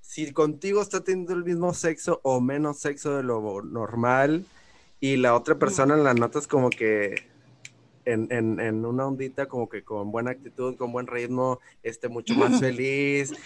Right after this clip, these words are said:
Speaker 1: como que más acá. Creo que, no sé, güey, si no es que le dieron un millón de dólares o un mejor trabajo o algo pasó en su vida relevante, posiblemente puede ser que haya ahí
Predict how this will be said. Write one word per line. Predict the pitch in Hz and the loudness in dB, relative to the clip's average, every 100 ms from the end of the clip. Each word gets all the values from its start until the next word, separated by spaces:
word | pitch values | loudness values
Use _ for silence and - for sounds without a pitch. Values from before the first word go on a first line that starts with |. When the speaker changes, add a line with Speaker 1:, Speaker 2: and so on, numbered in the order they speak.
| - | -12
Speaker 1:
como | - 131 127 | -2 0 2
que | 123 | 2
más | 120 127 | 4 4
acá. | 135 139 135 | 4 4 4
Creo | - 143 151 | 4 6 6
que, | 156 123 | 6 6
no | 135 135 | 6 4
sé, | - 123 113 | 4 4 4
güey, | 135 120 104 | 4 4 2
si | - 135 | 0 2
no | 123 | 4
es | 123 | 2
que | - 160 139 | 6 8 8
le | 113 113 | 6 6
dieron | 117 135 139 113 - - - | 6 8 6 4 -2 -14 0
un | 120 | 6
millón | 139 139 135 | 8 8 6
de | 139 | 6
dólares | 123 135 139 123 | 6 6 4 2
o | 120 | 0
un | 123 | 0
mejor | 127 131 | 2 2
trabajo | 123 131 110 120 135 135 | 2 4 6 6 4 0
o | 110 110 107 | 2 2 2
algo | 117 139 139 | 2 0 -2
pasó | - 113 120 | 0 -2 -2
en | 117 | -4
su | 131 | -2
vida | 127 120 120 123 | -2 0 2 0
relevante, | 117 107 113 113 107 131 147 - _ _ - - _ | 0 0 2 2 0 -4 -6 -8 _ _ -20 -20 _
posiblemente | 131 120 123 107 135 139 92 - 131 - _ _ _ _ _ _ _ _ _ _ | 0 2 0 0 2 2 0 -4 -6 -8 _ _ _ _ _ _ _ _ _ _
puede | 110 107 107 | 0 2 2
ser | 104 104 98 101 | 0 -2 -2 -4
que | 107 87 | -12 -10
haya | 85 90 | -10 -10
ahí | 87 92 95 101 | -10 -12 -16 -20